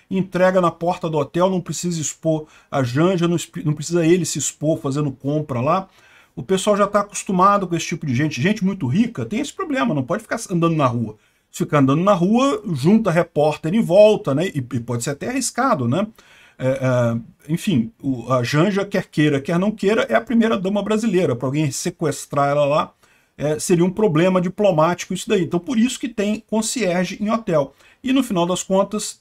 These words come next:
não, ela desceu pra comprar a gravata. A minha interpretação dessa história é a seguinte: não, ela desceu porque ela queria fazer compra. Ela gosta de, a esbanja gosta de esban-, quer dizer, a Janja gosta de esbanjar, né? Então ela desceu porque ela queria fazer compra.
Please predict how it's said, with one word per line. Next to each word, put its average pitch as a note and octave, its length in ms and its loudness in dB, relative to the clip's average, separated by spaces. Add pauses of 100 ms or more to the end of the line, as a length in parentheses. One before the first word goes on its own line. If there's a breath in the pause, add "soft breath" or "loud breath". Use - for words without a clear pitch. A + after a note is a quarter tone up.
não, D3+ 440 -2
ela D#3+ 200 -2
desceu D3+ 540 -4
pra E3+ 100 -6
comprar C#3+ 380 -4
a C#3+ 140 -6
gravata. D3+ 440 -4
A G#3 40 0
minha G#4 280 0
interpretação F#3+ 640 -2
dessa C3+ 200 -6
história G3 340 -2
é G#3+ 40 -4
a - 20 -6
seguinte: C#3 460 -6 (420 soft breath)
não, G3+ 340 6
ela A3+ 140 2
desceu B3+ 300 0
porque B3 120 -4
ela A#3 80 2
queria A3+ 200 2
fazer G3+ 200 -2
compra. - 380 -4 (240)
Ela F3 160 0
gosta F3+ 480 2
de, F3 180 -4
a D3+ 240 2
esbanja E3+ 520 0
gosta F3 340 2
de E3+ 60 -2
esban-, E3 340 0
quer D#3+ 100 -4
dizer, D3 120 0 (160)
a C#3 80 -2
Janja G3+ 540 0 (280 soft breath)
gosta F#3+ 400 4
de E3+ 80 -2
esbanjar, C#3 640 2
né? F3 200 -2 (480 soft breath)
Então G#3+ 380 2
ela A3+ 140 4
desceu A3+ 260 2
porque A3+ 140 -2
ela G3 80 4
queria G3+ 240 -2
fazer F#3 220 -2
compra. B2 420 -4